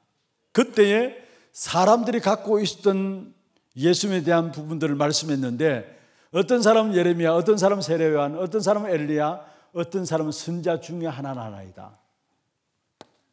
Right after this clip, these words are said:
구원 없는 종교 생활하는 자들입니다. 여러분, 엘리야처럼 예수님을 믿어서는 구원받지 못해요.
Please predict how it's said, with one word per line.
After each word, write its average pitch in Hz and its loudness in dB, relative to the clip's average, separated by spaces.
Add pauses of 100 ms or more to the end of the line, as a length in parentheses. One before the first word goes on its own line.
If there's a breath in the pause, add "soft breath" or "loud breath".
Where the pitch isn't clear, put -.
(1500)
구원 190 2
없는 185 -2 (1600)
종교 151 -4
생활하는 185 -2
자들입니다. 104 -14 (4000)
여러분, 151 0
엘리야처럼 196 4
예수님을 180 0
믿어서는 160 -2
구원받지 156 -6
못해요. 107 -12